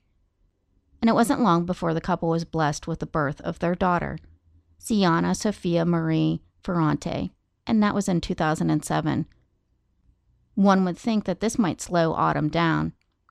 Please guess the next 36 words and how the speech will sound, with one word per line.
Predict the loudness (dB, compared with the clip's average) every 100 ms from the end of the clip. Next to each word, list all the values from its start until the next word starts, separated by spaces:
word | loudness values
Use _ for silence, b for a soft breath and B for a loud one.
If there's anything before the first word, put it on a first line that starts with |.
| _ _ -6
but | -4 -2
she | -4
took | -2 0
motherhood | 2 2 2 2 0 0
in | -2
stride. | -4 -2 0 0 -4 -10 _ _ _ _ _ _ _ _ _ 2
Getting | 4 4 4
up | 0
at | -4
two | 2 4
A | 4 2
M | 0 0
for | -2 -2
a | -4
feeding | -4 -2 0 0
was | -2 0
no | 2 2
different | 2 -2 0 -4 -2
to | -4
her | 0 0 0
than | 0 0 0
making | 0 0 0 0
an |
emergency | 0 0 0 0 -6 -6 -6
call | -2 -2
for | -2 -6
a | -4
patient, | -2 -2 -2 -6
recalls | -6 -6 -4 -4 -6
her | -8
cousin | -4 -4 -2 -4
Sharon. | -4 -2 -2 -4 -8 _ _ _ _ _ _ _ _ _ _ _ _ -6
So | -4
after | 0 0 0 -2
some | -2 0
time, | 2 2 0 -2